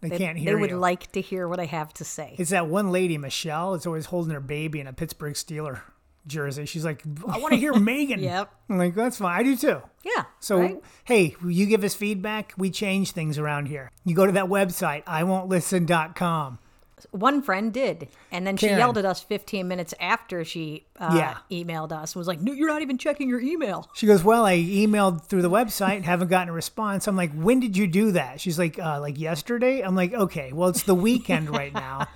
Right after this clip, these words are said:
Speaker 2: <laughs> Yeah.
Speaker 1: and we don't work. I Won't Listen studios are closed on
Speaker 2: Yeah,
Speaker 1: the
Speaker 2: we don't.
Speaker 1: garage is not a business on the weekend."
Speaker 2: Yeah, it converts.
Speaker 1: Yeah, it becomes like a microbrew.
Speaker 2: Mm-hmm. Mm.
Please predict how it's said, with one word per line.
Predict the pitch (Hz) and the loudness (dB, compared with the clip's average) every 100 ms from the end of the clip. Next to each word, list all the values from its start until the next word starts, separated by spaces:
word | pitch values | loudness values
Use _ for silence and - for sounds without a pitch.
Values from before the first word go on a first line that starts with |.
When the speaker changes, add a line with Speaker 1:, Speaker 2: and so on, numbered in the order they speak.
| - | -20
Speaker 2:
<laughs> | - | -20
Yeah. | - 202 | -8 0
Speaker 1:
and | 180 170 | 2 4
we | 190 | 4
don't | 208 185 | 4 2
work. | 180 196 196 - - | 2 2 0 -10 -4
I | 208 | 0
Won't | 240 254 220 | 2 2 2
Listen | 214 202 202 | 0 0 0
studios | 170 - 202 190 170 135 | 0 0 0 2 2 0
are | 156 | -4
closed | - 196 196 175 | 0 2 2 0
on | 175 | 2
Speaker 2:
Yeah, | |
Speaker 1:
the | 180 | 4
Speaker 2:
we | 175 | 6
don't. | |
Speaker 1:
garage | 220 311 320 220 | 8 8 6 4
is | 180 | 2
not | 185 190 165 - - - | 4 4 2 -4 -16 -6
a | 180 | -4
business | 143 208 196 185 147 175 | 4 4 6 0 -2 -4
on | 151 | -2
the | |
weekend." | 151 175 165 208 | 0 0 0 -6
Speaker 2:
Yeah, | 170 - _ - | -6 -8 _ -10
it | 190 | -4
converts. | 214 196 180 - - - _ - | -2 2 0 -2 -16 -18 _ 0
Speaker 1:
Yeah, | 185 135 | 2 2
it | 165 | -4
becomes | 160 208 214 175 | 0 2 2 2
like | 185 | 0
a | 165 | -2
microbrew. | 156 180 185 180 156 156 135 - - - | -2 -2 0 -2 -2 -6 -8 -16 -20 -8
Speaker 2:
Mm-hmm. | 185 214 240 - 226 | -4 -2 -4 -6 -6
Mm. | 294 294 269 | -2 0 -2